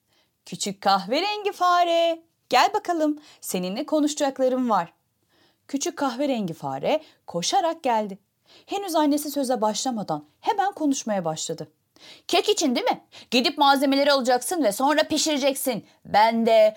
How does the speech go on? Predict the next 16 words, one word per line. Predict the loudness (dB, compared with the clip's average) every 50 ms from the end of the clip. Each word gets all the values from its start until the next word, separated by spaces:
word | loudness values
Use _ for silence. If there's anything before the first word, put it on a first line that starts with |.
| -6 -18
hapur | -8 0 2 2 2 2 0 0 0 0
hupur, | 0 0 0 0 0 0 -2 -12 _ -2
nım | 4 4 4 4 4 2
nım, | 0 0 -2 -4 -8 -10 -4 2
num | 2 4 4 4 2 2
num | 2 2 2 2
yiyeceğim. | 2 0 2 2 4 4 4 2 -2 -6 -8
Doğru | -2 2 4 6 6 6 4
bildim | 2 2 0 0 -2 -2 -2
değil | 0 2
mi?" | 2 2 2 2 -2 _ _ _ _ -8 -6
dedi. | -6 -4 -4 -6 -8 -10 _ _ _ _ _ _ _ _ _ -10
Annesi | -4 -2 -2 0 -2 -4 -4 -2
gülümsedi | -2 0 2 2 2 0 -2 -4 -2 -2
ve, | -2 -4 -4 _ _ _ _ _ _ _ _ _ -2
"Evet, | -2 0 2 2 0 0 -2